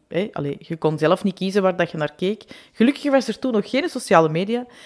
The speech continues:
maar dat werd wel, allee, hè, je, je waart wel op de hoogte. Je wist dat wel en, en daar werd wel over gesproken en er werd wel over verteld. En ja, ik weet eigenlijk niet of dat ik toen ook daarover kranten las of zo, of uiteraard als dat op nieuws kwam of de radio, want ja, hè,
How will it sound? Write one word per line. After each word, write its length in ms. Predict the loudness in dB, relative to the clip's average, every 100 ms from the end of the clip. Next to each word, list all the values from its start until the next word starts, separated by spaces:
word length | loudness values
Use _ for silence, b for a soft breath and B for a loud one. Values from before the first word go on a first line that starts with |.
| B 6
maar 100 | 8
dat 100 | 8
werd 200 | 4 2
wel, 260 | 4 4 2
allee, 320 | 2 2 0
hè, 80 | -2
je, 760 | -4 0 2 2 0 -4 -10 -10 -16 _ _ -20
je 400 | -20 -20 -16 -16 -16 0
waart 320 | 6 6 6
wel 160 | 6 6
op 140 | 4
de 100 | -6 0
hoogte. 480 | 0 0 -8 -12 -12 B B B B B B B B
Je 180 | -10 -4
wist 260 | -2 -4 0
dat 160 | 0
wel 240 | 2 0 0
en, 300 | -4 -4 -6
en 100 | -6
daar 100 | -4
werd 180 | -4 0
wel 140 | 0
over 300 | 0 0 -2
gesproken 640 | -4 -8 -6 10 10 10 6
en 80 | 2
er 100 | 0
werd 140 | -2
wel 140 | 2
over 220 | 2 2 -4
verteld. 420 | 0 0 2 -2
En 160 | -6 -8 _
ja, 100 | -4
ik 120 | -2 -2
weet 160 | -2
eigenlijk 300 | 0 -2 0
niet 100 | 2
of 60 | 4
dat 80 | 2
ik 100 | 0
toen 180 | -6
ook 180 | -6 -8 -20 _ _
daarover 640 | -16 2 2 2 -6 -12 -18 _ _
kranten 360 | -2 -2 2
las 180 | 4 4
of 100 | 0
zo, 180 | -6 -4
of 320 | -4 -6 -18
uiteraard 460 | -18 -12 -4 -2 -2
als 100 | -2
dat 160 | 0 -2
op 80 |
nieuws 280 | -2 0 0
kwam 220 | 2 2
of 100 | 2
de 100 | -2
radio, 280 | 4 4 4
want 140 | 0 0
ja, 240 | 0 0
hè, 180 | -2 -4